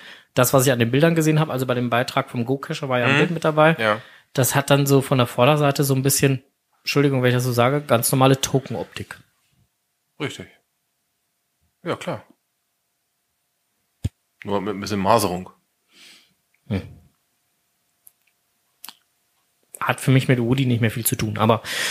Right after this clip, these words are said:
Speaker 1: äh, Geschmäcker sind verschieden.
Speaker 2: Das mit Sicherheit.
Speaker 1: Ich meine, ich bin so oder so nicht der große, äh, äh,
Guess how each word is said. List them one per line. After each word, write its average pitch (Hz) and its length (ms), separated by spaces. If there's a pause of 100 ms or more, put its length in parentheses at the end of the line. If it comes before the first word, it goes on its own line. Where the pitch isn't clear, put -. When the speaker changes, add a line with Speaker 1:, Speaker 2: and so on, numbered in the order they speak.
(1300)
Speaker 1:
äh, - 100 (380)
Geschmäcker 190 400
sind 147 120
verschieden. 113 500
Speaker 2:
Das 113 180
mit 95 120
Sicherheit. 82 420 (480)
Speaker 1:
Ich 139 100
meine, 156 160
ich 143 60
bin 147 100
so 147 60
oder 139 120
so 143 120
nicht 156 140
der 135 80
große, 143 300
äh, 123 840
äh, 123 40